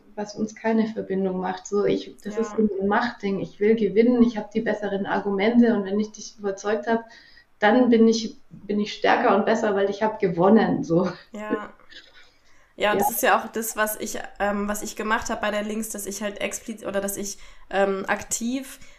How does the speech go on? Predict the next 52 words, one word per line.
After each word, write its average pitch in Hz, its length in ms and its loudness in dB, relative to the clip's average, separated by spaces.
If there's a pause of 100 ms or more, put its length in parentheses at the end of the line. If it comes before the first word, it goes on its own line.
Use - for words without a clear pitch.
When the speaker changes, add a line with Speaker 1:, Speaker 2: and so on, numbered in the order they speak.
(140)
Speaker 2:
quasi 220 340 -2
nach 202 160 -2
Fehlern 226 440 -4
gesucht 220 440 -8
hab, 226 220 -4
weil 208 380 0
Speaker 1:
Mhm. - 20 2
Speaker 2:
deine 202 200 6
Links 220 280 -4
halt 208 120 -4
nicht 214 200 -8
meiner 202 260 -2
Wahrheit, 214 480 -2
ähm, 202 280 -4
spra-, - 500 -14
äh, 190 260 -4
entsprechen. 214 760 -6
Ähm, 196 400 -4 (720)
und 202 240 -2
klar 214 240 4
finde 262 220 0
ich 254 80 -4
dann 175 160 -2
auch 175 200 -6
was 180 280 -6
so. 180 300 -8 (380)
Ähm, 185 340 -2
Speaker 1:
Mhm. 185 220 -12 (760)
Speaker 2:
also 202 160 2
genau, 202 160 0
deswegen 208 560 -4
glaub 208 200 0
ich - 140 -6
auch, 233 160 2
dass 220 160 -4
das 202 120 -6
unheimlich 208 340 -4
schwer 226 140 0
ist. 214 100 -2
Und 196 80 -4
deswegen 233 360 -2
ist - 140 -4
ja 202 180 2
auch - 80 -2
das - 220 -2
Ziel 254 320 -2
jetzt, 233 220 -4
dass 214 200 -4
wir 220 60 -6
jetzt 226 240 -2
eben 214 180 -6
wirklich - 400 -12